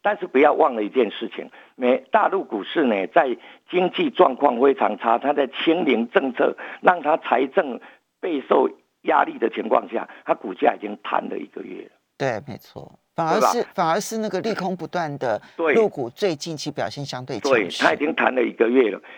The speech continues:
Speaker 1: 就像我们在讲那个窄板的股票，那时候我们都笑人家中国大陆做不了窄板。
Speaker 2: 嗯。
Speaker 1: 结果中国大陆政策去支持它以后，他们的另外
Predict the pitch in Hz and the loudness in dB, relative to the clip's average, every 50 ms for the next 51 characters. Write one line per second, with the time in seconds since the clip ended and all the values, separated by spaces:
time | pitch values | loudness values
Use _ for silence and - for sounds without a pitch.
0 | - _ - 269 - - 233 220 190 - 135 113 110 123 - 185 175 147 - - | -10 _ 2 2 4 6 4 4 4 4 2 2 2 2 2 2 2 2 2 0
1 | 107 95 107 131 139 - 131 - - 117 110 143 - - 110 - 101 101 - - | 0 2 2 2 2 2 0 0 2 2 0 2 0 -2 -2 -2 -6 -12 -12 -10
2 | 95 98 - 131 127 92 - - - - - - 214 208 - 180 190 185 - 226 | -12 -4 0 0 0 0 -2 -6 -14 -4 0 0 0 2 2 0 0 0 0 2
3 | 220 - 156 151 - - 202 165 135 117 110 110 117 131 123 120 - - - - | 2 2 2 2 2 2 2 2 0 -2 -2 2 4 4 4 4 0 -8 -18 -20
4 | _ _ - 196 202 190 - 127 123 123 - 190 170 143 135 143 170 156 117 98 | _ _ -2 -2 -2 0 2 2 2 2 2 0 0 0 0 -2 -4 -6 -6 -8
5 | - - _ _ _ - - 208 131 - - 143 131 - - - - - - - | -10 -16 _ _ _ 0 0 0 0 0 0 0 0 0 -2 -4 -8 -8 -8 -8
6 | - - - - _ _ - 156 143 127 123 - - 196 226 214 190 147 - 214 | -12 -18 -20 -20 _ _ -14 -14 -14 -14 -10 -6 -4 -2 0 2 2 2 4 2
7 | 214 214 185 160 139 - 202 185 160 165 170 143 - - - _ _ - 233 214 | 0 2 2 0 2 2 2 0 0 0 -2 -4 -6 -8 -12 _ _ -4 -4 -4
8 | 196 160 - 180 190 147 - 185 - - 160 160 147 - 131 123 123 123 131 131 | -4 -4 0 0 2 2 0 -4 -8 -8 -10 -10 -4 -4 -2 2 2 2 2 0
9 | 113 95 113 120 104 - - - - _ - 151 190 190 175 147 123 - 127 123 | 0 0 0 0 0 -2 -6 -14 -16 _ 0 0 2 2 0 0 2 4 4 4
10 | 120 117 - - 185 170 151 151 151 143 | 2 2 2 2 2 4 4 4 4 4